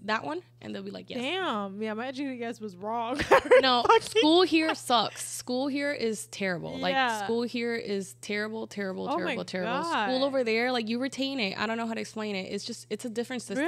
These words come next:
Speaker 2: Really? I think struggle makes everything better. I think, like, America is just too easygoing. I don't know. Maybe they're just too easy on the kids, but I don't really feel like when I was in school, I just couldn't retain shit. I don't know what, like, now I can
Speaker 1: No,
Speaker 2: read,
Speaker 1: it's,
Speaker 2: I
Speaker 1: it's
Speaker 2: comprehend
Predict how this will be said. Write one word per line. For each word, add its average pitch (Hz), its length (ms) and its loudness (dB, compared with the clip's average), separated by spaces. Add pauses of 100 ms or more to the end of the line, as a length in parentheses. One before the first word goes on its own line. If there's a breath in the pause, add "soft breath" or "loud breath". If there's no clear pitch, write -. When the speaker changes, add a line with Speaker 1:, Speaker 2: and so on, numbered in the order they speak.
(120)
Speaker 2:
Really? 440 460 -4 (180)
I 247 120 -4
think 277 160 -8
struggle 220 360 -6
makes 202 280 -8
everything 190 300 -12
better. 185 220 -10
I 190 80 -8
think, 233 200 -10
like, 226 100 -10
America 190 380 -10
is 185 120 -14
just - 240 -18
too 208 140 -14
easygoing. 208 840 -12 (100)
I 214 100 -8
don't 208 100 -6
know. 196 260 -8
Maybe 226 180 -2
they're 233 100 -2
just 226 160 -8
too 233 100 -8
easy 208 240 -8
on 202 100 -4
the 190 80 -10
kids, 202 340 -6
but 185 340 -6 (680 loud breath)
I 226 120 -2
don't 269 100 -2
really 269 220 -4
feel 269 120 0
like 247 80 0
when 233 120 -2
I 214 60 -2
was 196 260 -4
in 247 160 -8
school, 285 520 -6 (160)
I 233 120 -4
just 226 180 -10
couldn't 269 220 -2
retain 254 360 -8
shit. - 380 -14 (360)
I 247 60 -2
don't 277 100 -2
know 285 100 0
what, 269 140 -2
like, 254 220 -2
now 247 200 2
I 285 80 2
can 269 120 -4
Speaker 1:
No, 320 160 0
Speaker 2:
read, 262 120 0
Speaker 1:
it's, 226 60 -4
Speaker 2:
I 226 140 -2
Speaker 1:
it's 269 100 4
Speaker 2:
comprehend 247 320 2